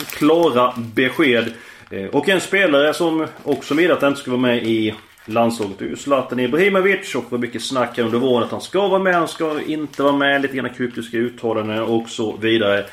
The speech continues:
Men för ett par veckor sedan så kom det att Zlatan inte är aktuell för, eh, V M-truppen. Eh, var du på att bjuda på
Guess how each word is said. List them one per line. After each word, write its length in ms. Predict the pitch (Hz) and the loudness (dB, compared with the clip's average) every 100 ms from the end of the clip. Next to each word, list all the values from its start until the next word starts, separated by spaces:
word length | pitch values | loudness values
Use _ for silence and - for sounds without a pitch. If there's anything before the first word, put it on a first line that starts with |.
| - - - - - | -16 -20 -20 -20 -6
Men 240 | 113 113 - | -4 -4 -8
för 300 | - 107 98 | -6 -4 -4
ett 100 | - | -6
par 140 | - 104 | -2 -2
veckor 200 | 104 - | -2 -6
sedan 260 | 107 95 | -6 -8
så 100 | 98 | -10
kom 200 | - 107 | -10 -6
det 80 | 98 | -8
att 100 | 95 | -8
Zlatan 420 | - 120 - - - | -4 -2 -2 -4 0
inte 400 | 220 208 - 208 | 2 2 0 0
är 120 | 180 | 2
aktuell 540 | 165 156 151 147 131 | 0 0 0 2 0
för, 580 | 120 147 135 127 117 - | -2 2 4 4 0 -4
eh, 440 | 117 113 113 113 113 - | -2 0 0 -4 -8 -12
V 420 | 110 131 131 117 | -4 0 2 0
M-truppen. 1080 | 110 110 - 104 - 127 117 - 120 113 107 - - - _ | 0 -4 -8 -10 -2 0 0 0 2 2 0 -8 -20 -20 _
Eh, 600 | 107 101 98 95 95 98 92 | -6 -4 -2 -4 -4 -6 -8
var 320 | 113 170 170 | -2 2 2
du 60 | |
på 300 | 160 170 151 | 2 0 2
att 220 | 151 151 123 | 0 0 -10
bjuda 440 | 113 139 147 135 | -4 0 2 2
på 340 | 127 143 139 | 0 0 0